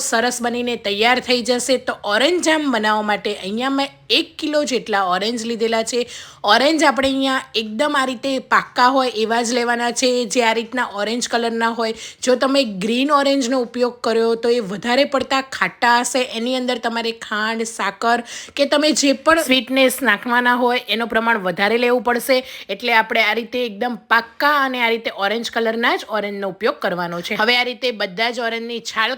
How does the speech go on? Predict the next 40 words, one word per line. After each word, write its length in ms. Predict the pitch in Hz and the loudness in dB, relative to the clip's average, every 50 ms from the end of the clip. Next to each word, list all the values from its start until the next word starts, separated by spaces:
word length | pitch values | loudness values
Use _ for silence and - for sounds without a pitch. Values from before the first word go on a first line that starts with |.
| 277 | -2
કાઢીને 360 | 247 247 226 254 254 254 262 262 262 - 214 233 | -2 -2 -2 -4 -6 -4 -6 -6 -6 -8 -10 -8
એના 160 | 247 254 240 202 190 208 | -8 -8 -10 -10 -10 -8
બીજ 300 | 226 247 277 294 285 - - - 208 | -6 -4 -4 -6 -6 -12 -10 -10 -8
અને 120 | 226 240 226 220 202 | -8 -8 -10 -8 -4
જે 100 | 262 254 233 | -2 -2 -2
ઉપરનો 420 | 202 - _ - 247 254 262 277 269 214 185 | -4 -8 _ -6 -6 -4 -2 -4 -4 -2 0
વ્હાઈટ 280 | 190 185 208 240 226 - - | 0 0 0 -2 -4 -4 -4
પાર્ટ 220 | 247 247 247 240 262 | -2 -2 -2 -4 -4
હોય 140 | 247 254 233 - | -4 -2 -2 -2
છે 120 | 294 233 196 202 | -4 -2 -2 -6
એ 40 | 208 202 220 | -4 -2 -2
પણ 120 | 226 226 | -2 -2
આપણે 200 | 208 - - - - - | -2 -2 -6 -6 -2 -2
કાઢી 240 | 190 185 175 190 190 190 | -2 -2 -2 -4 -6 -6
લેવાનો 280 | 185 190 185 185 185 190 - | -4 -4 -4 -6 -6 -6 -6
છે. 100 | 220 - - - - - _ | -8 -8 -10 -16 -20 -10 _
તો 100 | 247 233 | 2 4
આ 40 | 233 240 | 4 4
રીતે 160 | 254 233 262 254 247 | 0 -2 -2 -2 -2
મેં 80 | 247 240 | -2 -4
અહીંયા 260 | 240 240 240 233 214 208 | -4 -4 -4 -4 -4 -4
બધા 260 | 180 165 196 220 233 226 | -4 -2 -2 -2 0 0
જ 60 | 233 226 | 0 -2
ઓરેન્જ 180 | 226 226 214 190 196 | -2 -4 -6 -6 -6
તૈયાર 240 | 190 190 196 202 214 220 240 | -4 0 0 0 0 0 -2
કરી 180 | 233 226 240 226 | -2 -2 0 -2
લીધેલા 340 | 240 214 208 226 226 226 233 226 - | -2 -2 -2 -2 0 -2 -4 -2 -2
છે. 100 | 262 247 240 233 | -4 -2 -2 -2
હવે 200 | 208 208 214 196 170 190 | -2 -2 -2 -4 -4 -6
ગ્રાઇન્ડિંગ 380 | 190 180 185 202 208 262 302 320 262 262 | -6 -6 -6 -4 -4 -2 -2 -2 0 0
જારમાં 440 | 247 240 233 233 233 226 - - - 190 214 | 0 0 0 -2 -2 -2 -2 -8 -4 -2 -2
એડ 120 | 233 269 - 269 | -2 -2 0 0
કરીને 260 | 240 233 240 233 247 240 - - | 0 0 0 -2 -4 -4 0 0
પાણી 320 | 208 202 208 214 220 220 196 196 | 2 2 2 -2 -4 -4 -4 -4
વગર 340 | 190 185 196 220 226 254 254 240 | -4 -2 -2 0 0 0 2 0
જ 80 | 240 | 0
એનો 160 | 226 233 226 226 | -2 -2 -4 -4
એકદમ 320 | 190 180 180 202 214 220 - | -6 -6 -6 -6 -6 -6 -6
સરસ 280 | - 190 202 262 302 - - - - - _ - - | -4 -2 -2 -2 -2 -4 -12 -20 -20 -20 _ -8 -4
જ્યુસ 200 | 233 277 349 - | -2 -2 -2 -2